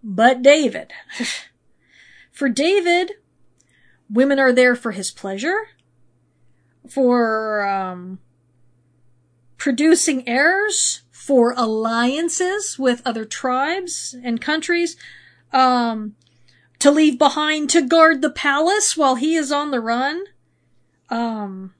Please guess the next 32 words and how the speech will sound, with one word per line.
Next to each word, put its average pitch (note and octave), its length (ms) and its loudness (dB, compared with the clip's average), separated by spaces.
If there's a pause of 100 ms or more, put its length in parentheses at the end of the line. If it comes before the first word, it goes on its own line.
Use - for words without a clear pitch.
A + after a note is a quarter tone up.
(960)
to D4 100 -2
be C4+ 160 -2
peeped D#4+ 440 -4
at D#4 340 0
and B3 140 -2
sexually D#4+ 580 -2
assaulted D#4 640 -2
and C4+ 120 0
deprived C4+ 840 0
of, B3+ 460 4
you B3 180 -4
know, B3 320 0 (960)
husband F4+ 520 2
in C#4+ 160 -6
the, B3 240 -4
in A#3 180 -8
the A3+ 40 -10
case D4 380 -6
of B3+ 140 -6
Bathsheba. A3+ 760 -4 (960)
And, C4 400 -2
you F#4 100 2
know, C#5 140 2
the E4+ 100 2
women E4 280 0
who G#4 120 0
were E4+ 100 2
left C#4+ 240 0
behind F4 280 -4
at - 60 -10
the C4 80 -10
palace, D#4 720 -4